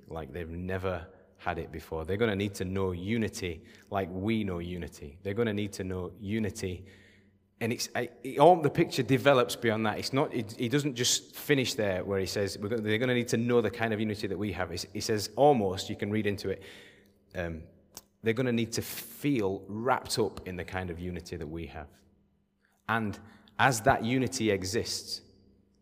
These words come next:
they're gonna see, this is the, I think this is the amazing thing,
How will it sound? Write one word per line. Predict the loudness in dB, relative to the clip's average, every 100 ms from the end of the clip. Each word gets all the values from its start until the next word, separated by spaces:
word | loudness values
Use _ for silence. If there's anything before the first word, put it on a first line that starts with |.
| _
they're | -2 0
gonna | 0 2
see, | 6 6 6 4 4 0 -4 -14 -20 -20 _
this | -12 -8
is | -4
the, | -4
I | -4
think | -4
this | -4 -4
is | -4
the | -4
amazing | -2 -2 -4 -6
thing, | -10